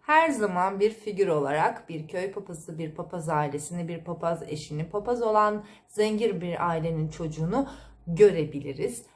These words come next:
Önemli bir, e, oluşum noktasıdır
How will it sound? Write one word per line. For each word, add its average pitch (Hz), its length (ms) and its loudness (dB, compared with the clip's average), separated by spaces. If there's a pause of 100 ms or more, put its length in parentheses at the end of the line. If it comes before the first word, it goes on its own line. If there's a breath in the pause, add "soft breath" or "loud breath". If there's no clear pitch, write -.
(160 soft breath)
Önemli 214 720 2
bir, 220 320 -6 (280 soft breath)
e, 180 220 -8
oluşum 220 540 -2
noktasıdır 156 600 -6